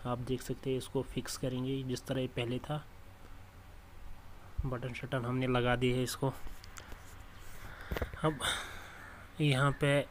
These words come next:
इतना ही। अब यहाँ पे camera की जगह बनानी है, जहाँ आपने camera fix करना है। Camera के साथ एक tool आता है छोटा सा, जो इस वक्त हाथ में है, इसको आगे pin बनी होती है, इसमें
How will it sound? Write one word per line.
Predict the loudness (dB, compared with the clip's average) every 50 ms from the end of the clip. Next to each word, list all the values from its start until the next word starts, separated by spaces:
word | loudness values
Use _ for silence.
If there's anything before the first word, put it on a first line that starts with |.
| -2
इतना | -2 0 4 6 6
ही। | 8 8 8 8
अब | 8 8 10
यहाँ | 10 10 10 8 8
पे | 8 8 8 8 8
camera | 6 6 6 6 8 8 6
की | 6 6 6 8
जगह | 8 10 10 10 8
बनानी | 8 10 8 8 8 8 6 6
है, | 6 4 4
जहाँ | 4 4 4 6 6 6
आपने | 6 6 4 2
camera | 4 4 4 6 6 4
fix | 2 0 -2 -2 -2 2
करना | 4 4 4 4 4
है। | 2 2 4
Camera | 8 10 12 12 12 12 10
के | 10 8
साथ | 8 10 8 8 8
एक | 6 4 4 6
tool | 6 8 8 10 10
आता | 10 8 8 8 8 8
है | 8 8 8 6 4 0 -4 -12 -16 -16 -12 -6 2
छोटा | 6 6 6 8 8 6
सा, | 6 6 4 4 2 2 0 -4 -10 -14 -4 2
जो | 4 4
इस | 4 4
वक्त | 4 2 2 0 4
हाथ | 8 10 10 10 8 6
में | 4 4 4
है, | 4 4 2 2 0 -2 -4 -8 -12 -14 -14 -14 -14 -14 -14 -14 -14 -14 -14 -12 -12 -12 -12 -12 -12 -12 -8 -2 0
इसको | 0 0 2 4 6 8 8 8 6 4 0 -6 -12 -12 -12 -10 -10 -8 -8 -8 -8 -10 -12 -12 -14 -14 -10 -10 -10 -10 -10 -12 -12 0 4
आगे | 6 6 6 6 4
pin | 6 8 8 10 10 10
बनी | 8 8 8
होती | 8 6 6 6 6 6
है, | 6
इसमें | 6 4 4 4 6 6 4 4